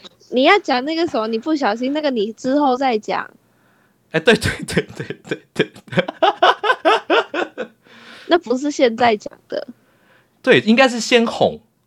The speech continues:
Speaker 2: 先哄一下。
Speaker 1: 对，对，对，然后你后面讲的我会听，好吗？但是如果你一开口就在那边说你笨蛋，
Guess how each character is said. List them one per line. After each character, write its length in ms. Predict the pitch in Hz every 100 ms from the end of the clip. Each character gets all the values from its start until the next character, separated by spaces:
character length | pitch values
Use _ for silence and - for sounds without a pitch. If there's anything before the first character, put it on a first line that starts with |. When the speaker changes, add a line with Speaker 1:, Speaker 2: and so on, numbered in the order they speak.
| -
Speaker 2:
先 260 | - 226 226
哄 280 | 123 87 170
一 40 |
下。 360 | - - - - _ - - _ -
Speaker 1:
对， 80 | 269
对， 360 | 320 311 226 _ _ _
对， 320 | 302 320 302 233
然 120 | 233
后 140 | 320
你 140 | 277 220
后 160 | 302
面 180 | 302 302
讲 200 | 233 185
的 100 | 185
我 180 | 196 196
会 240 | 269 320
听， 360 | 262 285 269 269
好 140 | 226
吗？ 360 | 202 220 226 247 _ _ _ _ _
但 120 | - 339
是 80 |
如 80 | 359
果 100 | 320
你 80 | 269
一 100 | 220
开 200 | 330 302
口 160 | 302 605
就 140 | 285
在 180 | 302 311
那 60 | 294
边 140 | 294
说 140 | 294 269
你 120 | 208
笨 300 | - 285 240
蛋， 320 | 285 226 208